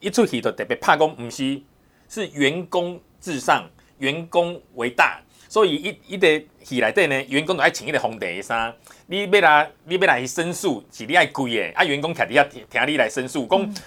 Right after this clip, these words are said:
Speaker 1: 哦，员工对不起，可不可以让我更换这个物品？
Speaker 2: 嗯。
Speaker 1: 然后员工来讲，没有，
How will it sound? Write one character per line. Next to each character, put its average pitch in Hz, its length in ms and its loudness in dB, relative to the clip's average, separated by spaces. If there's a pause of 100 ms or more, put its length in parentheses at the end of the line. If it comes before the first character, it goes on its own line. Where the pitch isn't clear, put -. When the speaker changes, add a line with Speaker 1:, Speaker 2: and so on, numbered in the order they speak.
(120)
Speaker 1:
哦， 220 180 6 (240)
员 202 100 -2
工 233 60 0
对 254 100 6
不 254 80 6
起， 202 380 -2
可 196 100 0
不 196 80 2
可 240 60 6
以 - 20 6
让 226 140 6
我 175 100 6
更 226 220 -2
换 233 100 6
这 233 80 0
个 214 140 6
物 226 180 0
品？ 143 400 -2 (120)
Speaker 2:
嗯。 233 100 -12
Speaker 1:
然 135 100 0
后 156 80 0
员 151 80 -8
工 190 80 2
来 139 120 2
讲， 175 100 2
没 190 240 2
有， 240 260 8